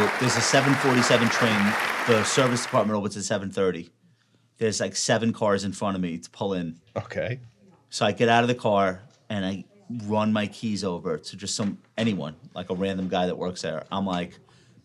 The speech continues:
Speaker 1: "You, you're gonna hate me. I literally can't stay here. If I miss this train, the next one's not forty-five minutes. Like, I just gotta leave you my keys." He goes,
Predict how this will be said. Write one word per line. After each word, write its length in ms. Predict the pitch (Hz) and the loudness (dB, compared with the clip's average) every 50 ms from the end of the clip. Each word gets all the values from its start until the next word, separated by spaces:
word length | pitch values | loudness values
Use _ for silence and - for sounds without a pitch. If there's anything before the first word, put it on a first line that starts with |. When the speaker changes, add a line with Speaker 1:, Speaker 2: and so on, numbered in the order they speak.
| _ _ | _ _
Speaker 1:
"You, 180 | - 113 101 - - - | -8 -8 -8 -8 -6 -2
you're 160 | 127 120 107 | 0 0 2
gonna 160 | 107 113 110 | 2 0 -2
hate 220 | 104 113 110 104 - | 0 -2 -2 -2 0
me. 300 | 127 131 131 135 131 127 - - _ - - - - - - - - - - - - - - _ - | 0 0 0 0 -2 -6 -12 -20 _ -20 -20 -20 -20 -20 -20 -20 -20 -20 -20 -20 -20 -20 -14 _ -4
I 60 | 104 | -4
literally 460 | 101 98 104 110 104 101 101 98 98 | -2 0 0 0 0 0 0 -2 -4
can't 260 | 92 - 107 101 95 90 | -6 -6 -6 -6 -6 -4
stay 200 | - 95 90 87 | -4 -4 -4 -2
here. 340 | 90 90 85 82 82 - - - - | -2 -4 -4 -6 -8 -12 -14 -12 -10
If 120 | 104 - | -8 -6
I 80 | 104 95 | -2 -2
miss 220 | 98 104 107 - - | 0 0 -2 -2 -6
this 120 | 107 - | -8 -8
train, 240 | - - 110 98 95 | -6 -6 -4 -4 -2
the 60 | 95 | -2
next 220 | 90 90 90 - | -4 -4 -6 -6
one's 160 | - 95 90 - | -8 -8 -6 -6
not 160 | 92 87 - | -6 -6 -6
forty-five 420 | - - 101 92 85 - 80 82 87 | -6 -6 -6 -6 -4 -4 -6 -6 -6
minutes. 420 | 87 82 78 78 - - - - _ - | -6 -8 -10 -10 -12 -12 -12 -14 _ -14
Like, 140 | - 92 87 | -14 -10 -8
I 120 | 90 78 78 | -8 -8 -8
just 240 | - - 90 - | -8 -10 -10 -8
gotta 120 | - 92 87 | -6 -6 -4
leave 160 | 92 95 92 | -4 -6 -4
you 80 | 98 101 | -2 -2
my 140 | 98 92 90 | -2 -2 -4
keys." 260 | - 92 87 85 - | -6 -8 -8 -8 -8
He 80 | - 98 | -6 -2
goes, 300 | 101 90 87 87 - | -2 -2 -2 -2 -6